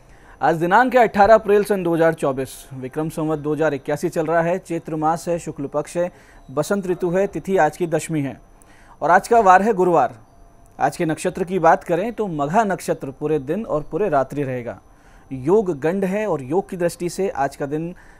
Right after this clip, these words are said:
शुभ नहीं है, तो कोई बहुत बड़ा काम हाथ में आज ना लें आप। करण गर है, शाम पाँच बज के तैंतीस मिनट तक आगे तैतिल करण रहेगा।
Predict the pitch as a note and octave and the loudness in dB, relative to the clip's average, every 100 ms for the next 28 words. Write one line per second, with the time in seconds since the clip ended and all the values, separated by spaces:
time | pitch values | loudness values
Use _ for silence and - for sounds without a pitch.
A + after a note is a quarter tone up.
0 | - - G3+ E3 C#3+ C#3+ G3+ G3 A3 G#3 | -18 -4 -2 -2 -2 -2 -2 -2 -4 -6
1 | A3 C#3+ C#3 F3 D3 D#3+ F#3 F#3 F#3 D#3 | -6 -6 -4 -2 0 2 4 2 0 -2
2 | C#3 D#3+ E3 G#3 E3+ D3+ C#3+ C3 A#2+ - | -4 -2 -2 -2 -4 0 0 0 -8 -14
3 | _ - - - - - - - - F#3+ | _ -20 -20 -20 -20 -20 -20 -12 2 4
4 | B3 A#3 F3+ A3 A#3 A3+ G#3 G3+ F#3+ F3 | 4 4 4 6 4 2 0 2 2 2
5 | E3 F#3 G3+ G3 D#3+ G#3+ G#3+ F#3 F3 G3 | 0 -2 -2 -2 -2 -2 -4 -4 -4 -2
6 | E3+ D3+ E3 D#3 C#3+ F3 F3 E3+ F3 D#3+ | 0 0 0 -4 -4 -2 -2 0 0 -2
7 | D#3 E3 A3 | -2 -2 -4